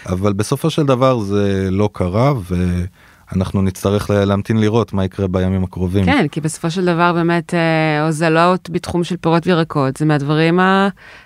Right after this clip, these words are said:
Speaker 2: היותר חשובים ויותר מקלים שיכולים להיות על יוקר המחיה, בטח על השכבות
Speaker 1: כן.
Speaker 2: החלשות.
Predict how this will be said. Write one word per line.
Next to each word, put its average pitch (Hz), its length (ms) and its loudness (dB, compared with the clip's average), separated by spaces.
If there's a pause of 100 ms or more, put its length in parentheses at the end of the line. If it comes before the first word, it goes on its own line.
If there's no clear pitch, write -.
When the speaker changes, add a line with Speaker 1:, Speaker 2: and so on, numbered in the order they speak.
(100)
Speaker 2:
היותר 170 400 -2
חשובים 214 440 2
ויותר 180 280 0
מקלים 233 600 2
שיכולים 170 360 -2
להיות 160 280 0
על 160 140 0
יוקר 170 340 0
המחיה, 220 360 0
בטח 170 300 -2
על 226 60 2
השכבות 156 320 -2
Speaker 1:
כן. - 60 0
Speaker 2:
החלשות. 147 640 0